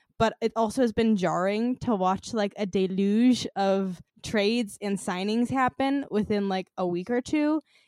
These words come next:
And I am fully at the point where I kind of no longer know who is on our team, which isn't uncommon during the off season.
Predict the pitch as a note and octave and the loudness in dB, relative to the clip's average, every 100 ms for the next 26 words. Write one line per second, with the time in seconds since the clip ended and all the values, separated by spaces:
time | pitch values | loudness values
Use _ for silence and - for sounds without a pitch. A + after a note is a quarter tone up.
0 | _ A3 A3 G#3+ - G#3 A#3+ - C4 A3+ | _ -6 -4 -4 -6 -4 -4 -2 -2 -2
1 | - G#3+ G#3 F#3 G#3 - G3+ F#3+ F#3+ F3+ | -2 -2 -2 -2 -6 -4 -4 -2 -4 -4
2 | - F#3+ G3 G#3+ G3 F3+ F#3+ F#3+ G3+ E3+ | -8 -8 -6 -4 -4 -2 -4 -4 -2 -2
3 | F3+ A#3+ A#3+ G#3 F#3 G3 F#3 F#3 G3+ F#3 | -2 -2 0 0 -2 -4 -6 -6 -8 -6
4 | A3 B3+ _ - B3 B3 E4 G4 F4 C4+ | -2 -4 _ -2 -2 0 -2 -2 0 0
5 | A#3+ A3 G#3 B3+ C4 A3+ A3 G3+ E3+ - | 0 0 0 2 2 2 2 -2 -4 -6
6 | B3 A#3 C#4+ | -6 -4 -2